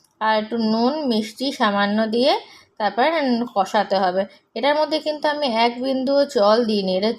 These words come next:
জল ছাড়া একদম পুরোপুরি। এ দেখো মিষ্টিও দিয়ে দিলাম একটুখানি। নুন মিষ্টি ঠিকঠাক মতো না হলে, টক ঝাল মিষ্টি সব ঠিকঠাক না হলে তো ভালো লাগে না, সেই জন্য একটু সামান্য মিষ্টিও দিয়ে দিলাম। দিয়ে এবার ভালো করে এটাকে নাড়িয়ে একদম মিশিয়ে দিলাম।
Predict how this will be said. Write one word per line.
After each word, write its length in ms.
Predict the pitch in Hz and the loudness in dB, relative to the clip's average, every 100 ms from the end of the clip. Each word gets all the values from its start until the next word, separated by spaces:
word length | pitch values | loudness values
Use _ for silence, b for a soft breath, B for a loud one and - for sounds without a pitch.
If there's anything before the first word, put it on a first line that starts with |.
| 220 | 2
জল 200 | 208 226 | 4 2
ছাড়া 340 | 240 247 226 240 240 | 0 0 2 4 2
একদম 300 | 220 214 226 240 240 | 0 -4 -2 -2 -2
পুরোপুরি। 460 | 233 220 220 214 240 | -4 -4 -4 0 0
এ 20 | |
দেখো 260 | 196 208 - 330 269 | 0 -2 -2 -4 -2
মিষ্টিও 380 | 208 214 - 214 | -2 -4 -4 -2
দিয়ে 180 | 202 196 | 0 -2
দিলাম 260 | 196 202 214 214 | -2 0 0 -2
একটুখানি। 440 | 214 - 214 214 320 - B B B B 262 277 | -4 -8 -4 -2 -4 -8 B B B B -6 -2
নুন 160 | 277 294 | -2 -2
মিষ্টি 300 | 294 - 294 285 | -4 -6 -8 -6
ঠিকঠাক 320 | 269 - 277 269 | -6 -2 0 0
মতো 180 | 277 285 262 | -2 0 2
না 80 | 254 262 | 2 2
হলে, 180 | 262 269 262 | 0 0 0
টক 200 | 240 240 233 | 0 0 0
ঝাল 200 | 247 240 240 | 2 2 2
মিষ্টি 260 | 240 240 254 | 0 -2 -4
সব 160 | 247 226 214 | -2 -4 -4
ঠিকঠাক 360 | 233 208 247 233 | -8 -4 -4 -2
না 140 | 233 | 0
হলে 160 | 220 226 254 | 2 0 0
তো 40 | 240 | 0
ভালো 140 | 196 | 2
লাগে 260 | 240 339 440 | 2 2 0
না, 100 | 285 208 B B B | -2 -4 B B B
সেই 160 | _ 254 | _ 0
জন্য 120 | 240 247 | 0 0
একটু 140 | 262 | -2
সামান্য 320 | 240 208 214 262 | 0 0 0 0
মিষ্টিও 360 | 233 - - 233 | -2 -2 -2 0
দিয়ে 180 | 226 220 | 2 0
দিলাম। 200 | 214 233 285 247 | 2 0 0 -2
দিয়ে 160 | 240 220 | 0 2
এবার 140 | 226 233 | 2 2
ভালো 160 | 208 214 | 0 0
করে 160 | 214 247 247 | 2 2 2
এটাকে 300 | 214 220 254 277 220 | 0 -2 -2 -2 0
নাড়িয়ে 300 | 196 220 247 B B B B | 0 0 -2 B B B B
একদম 340 | 233 220 214 240 233 | -6 -4 -2 0 0
মিশিয়ে 340 | 214 214 254 247 | -2 -2 0 2
দিলাম। 280 | 226 220 | 2 0